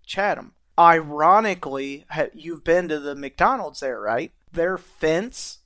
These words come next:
was my backyard fence. I literally had them behind my house, and our internet crashed. That's where I went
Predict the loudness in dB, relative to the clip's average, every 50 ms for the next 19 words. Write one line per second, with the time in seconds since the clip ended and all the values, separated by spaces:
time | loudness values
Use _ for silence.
0 | _ _ -14 -12 -12 -12 -12 -8 -2 2 2 2 2 2 2 2 2 2 2 0
1 | -2 -8 -8 -6 -4 -4 -4 -6 -8 _ _ -18 -16 -16 -16 -18 _ -20 -20 -20
2 | _ _ _ _ -4 0 0 0 0 0 0 0 0 -2 -2 -6 -8 -8 -6 -6
3 | -8 -8 -10 -12 -12 -14 -16 _ _ _ _ _ _ _ -4 0 2 2 2 0
4 | -2 -4 -4 -4 -4 -6 -8 -12 -8 -8 -6 -4 -4 -6 -6 -6 -8 -10 -8 -6
5 | -4 -4 -6 -6 -10 -14 -18 -20 -20 _ _ _ -6 -6 -4 -4 -6 -6 -6 -6
6 | -6 -4 -4 -4 -4 -4 -4 -6 -8 -8 -6 -4 -4 -4 -6 -8 -12 -20 _ _
7 | _ _ 0 0 2 2 0 -2 -4 -6 -4 -4 -4 -4 -4 -4 -4 -6 -10 -14
8 | -12 -10 -10 -10 -10 -12